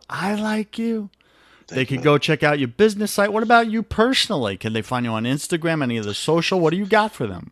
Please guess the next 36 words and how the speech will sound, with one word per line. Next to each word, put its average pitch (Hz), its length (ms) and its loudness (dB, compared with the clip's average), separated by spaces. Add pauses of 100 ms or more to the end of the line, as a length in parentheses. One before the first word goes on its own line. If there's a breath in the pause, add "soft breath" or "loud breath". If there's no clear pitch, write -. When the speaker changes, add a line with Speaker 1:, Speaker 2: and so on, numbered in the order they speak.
Speaker 2:
Yeah, 208 260 2
yeah. 120 220 4
They 113 100 2
can 120 140 -4
find 123 240 -2
me 113 60 0
on 107 80 -2
Instagram, 113 680 -2
on 95 200 -4
Facebook, 107 720 -4
O 104 160 -4
P 107 280 -4
Almaraz. 101 760 -2 (640 soft breath)
Um, 92 500 0
and 104 160 -2
then, 101 300 -2 (120)
uh, 95 480 -2
YouTube, 113 540 -4
I 101 120 -4
did 104 160 -2
a 98 100 -2
ted 110 320 -6
X 107 240 -2
talk, 104 380 -4 (200)
uh, 95 220 -2
about 95 220 -4
a - 20 -6
year 107 220 -6
ago. 104 400 -6 (340 soft breath)
And 101 240 -4
that 123 180 0
really 117 300 0
just 104 300 -10
kind 113 140 -4
of 101 40 -8
describes 101 800 -2